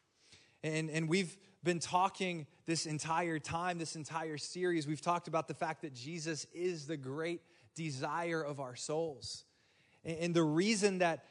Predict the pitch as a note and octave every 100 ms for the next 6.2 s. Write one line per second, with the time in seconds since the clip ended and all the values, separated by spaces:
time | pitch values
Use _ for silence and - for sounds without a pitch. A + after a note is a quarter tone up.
0 | - C#3 F3 F#3 F3 - - - G3+ G3+
1 | F#3+ C#3+ - - G3+ G3+ F3+ E3 D3+ C3+
2 | D#3 F#3+ G3+ F#3 F3+ D#3 D3+ F#3+ E3+ F3+
3 | D#3 C#3 - - F3+ G3 F#3 E3+ D#3 D3+
4 | D#3+ D3 D#3 D3+ C#3 B2 C#3+ C3 - -
5 | - - _ _ _ _ _ _ _ -
6 | F3+ E3+